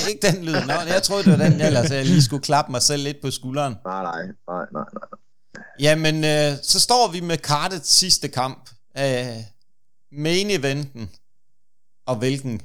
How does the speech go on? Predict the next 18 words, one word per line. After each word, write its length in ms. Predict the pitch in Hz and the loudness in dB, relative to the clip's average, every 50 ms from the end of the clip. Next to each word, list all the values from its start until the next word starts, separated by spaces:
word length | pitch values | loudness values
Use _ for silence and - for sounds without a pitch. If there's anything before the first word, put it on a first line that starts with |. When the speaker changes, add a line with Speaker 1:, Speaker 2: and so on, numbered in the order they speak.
| - | -12
Speaker 1:
main 300 | 107 113 113 113 117 127 | -12 -8 -6 -4 -4 -4
event? 380 | 127 107 104 98 101 101 - - | -4 -4 -4 -6 -6 -8 -8 -8
Mellem 320 | 117 117 117 110 104 98 | -4 -2 -2 -2 -2 -2
Sami 440 | - - - - 123 120 123 135 135 | 0 0 0 2 0 0 0 -2 2
Zayn 560 | 131 - - - 110 104 107 113 117 120 113 - - - - - - - - - - - - - - - - - | 4 4 6 6 4 0 -2 -2 -4 -6 -8 -10 -14 -20 -20 -20 -20 -20 -20 -20 -20 -20 -20 -20 -20 -20 -8 -4
og 280 | 117 107 107 117 113 110 101 | -2 0 0 0 -2 -4 -8
The 140 | 113 113 - - - - | -8 -10 -10 -10 -6 -4
Undisputed 1080 | 123 120 131 135 131 127 131 - - - 117 117 113 120 120 127 120 123 - - 123 | -2 -2 -2 -2 -4 -4 -4 -4 -6 -4 -2 -2 -2 0 -2 -4 -6 -8 -10 -8 -6
Universal 640 | 117 117 127 127 104 104 110 110 110 - - 104 95 | -4 -4 -4 -4 -4 -2 -2 -2 -2 -4 -6 -6 -8
Champion 800 | - - - - 120 107 107 110 - 107 101 101 95 87 95 104 | -10 -10 -8 -4 -4 -4 -4 -4 -6 -8 -8 -6 -6 -4 -4 -4
Roman 420 | 101 101 110 113 104 101 92 85 80 | -4 -4 -4 -6 -6 -6 -8 -10 -8
Reigns. 560 | 85 92 90 85 85 90 92 - - - - - - - - - - - - - - - - - - - - - - - - - - - | -8 -6 -6 -6 -6 -6 -6 -6 -6 -6 -8 -10 -14 -20 -20 -20 -20 -20 -20 -20 -20 -20 -20 -20 -20 -20 -20 -20 -20 -20 -20 -20 -20 -8
Og 200 | - 120 117 110 98 - - - - - - - - - - | -2 0 0 0 0 -4 -14 -20 -20 -20 -20 -20 -20 -10 -4
hold 280 | 135 139 143 135 - | -2 -2 -2 -2 -6
da 80 | - 101 | -10 -10
op 200 | 95 98 98 - - | -8 -8 -10 -12 -14
en 80 | 90 | -16
kamp. 260 | - - 95 87 - | -16 -14 -14 -14 -14